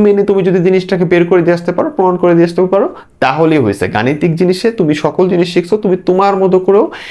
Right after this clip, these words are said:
অ্যান্সার করতে পারবে, তোমাকে যে কাউকে ফলো করতে হবে তা না। এখানে just তুমি তোমার মতো করে করতে পারবা। তো এখানে একটা নিয়ম আমি তোমাকে বলে দিতে পারি যে তুমি এই কাজটা করতে পারো, যে তুমি এই যে পি এর মানটা তুমি ফার্স্টে বলবো যে দেওয়া আছে পি সমান সমান ছেষট্টি ডেসিমাল। এরপরে তুমি ওইটাকে আমাদের সাধারণ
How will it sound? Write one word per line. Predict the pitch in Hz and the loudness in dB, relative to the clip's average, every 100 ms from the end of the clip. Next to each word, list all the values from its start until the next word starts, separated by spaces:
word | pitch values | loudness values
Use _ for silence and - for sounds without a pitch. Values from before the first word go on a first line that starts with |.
| - | -14
অ্যান্সার | - 127 127 117 | -4 -2 0 -2
করতে | 104 98 | -2 -2
পারবে, | 92 92 | -2 -2
তোমাকে | 120 143 151 | -2 -2 0
যে | 156 | 0
কাউকে | 151 151 143 | 0 0 0
ফলো | 139 | 0
করতে | 143 160 170 | 0 -2 -2
হবে | 196 | -2
তা | - - | -4 -8
না। | - _ _ _ 151 | -14 _ _ _ -4
এখানে | 160 170 | 0 -2
just | 156 - | -2 -2
তুমি | 147 151 | 0 0
তোমার | 143 120 | 0 0
মতো | 127 147 | -2 -2
করে | 185 | 0
করতে | 180 - 90 | -2 -2 -4
পারবা। | - - - - - - | -4 -6 -6 -18 -14 -2
তো | - | 0
এখানে | 180 202 208 185 | 2 0 -2 -4
একটা | 185 202 | -2 0
নিয়ম | 202 190 | 2 2
আমি | 190 | 2
তোমাকে | 185 175 175 | 0 0 2
বলে | 185 190 | 4 2
দিতে | 185 185 | 0 0
পারি | 120 101 131 | 2 2 0
যে | 135 | 0
তুমি | 160 156 | 0 0
এই | 151 | 0
কাজটা | 165 165 156 | -2 0 -2
করতে | 156 143 | -2 0
পারো, | 170 339 - - - _ | 0 0 -4 -20 -20 _
যে | 151 143 | -4 0
তুমি | 180 185 180 180 165 | 2 2 0 0 2
এই | 180 | 2
যে | 196 | 0
পি | 196 190 | 2 2
এর | 185 | 2
মানটা | 185 - | -2 0
তুমি | 202 196 | -2 -2
ফার্স্টে | 175 175 | -2 -2
বলবো | 165 160 | 0 0
যে | 151 143 | 2 2
দেওয়া | 127 127 | 4 4
আছে | 131 208 220 | 2 -4 0
পি | 151 135 | 0 2
সমান | 131 117 | 0 0
সমান | 127 117 | -2 -2
ছেষট্টি | 123 131 139 139 | -2 0 0 0
ডেসিমাল। | 139 170 220 403 - - - 214 | 0 0 0 -2 -8 -20 -4 -2
এরপরে | 208 202 190 | 0 0 0
তুমি | 190 185 | 2 2
ওইটাকে | 180 175 202 | 2 2 0
আমাদের | 180 160 160 | 2 0 -2
সাধারণ | 151 127 139 165 | -4 -2 0 0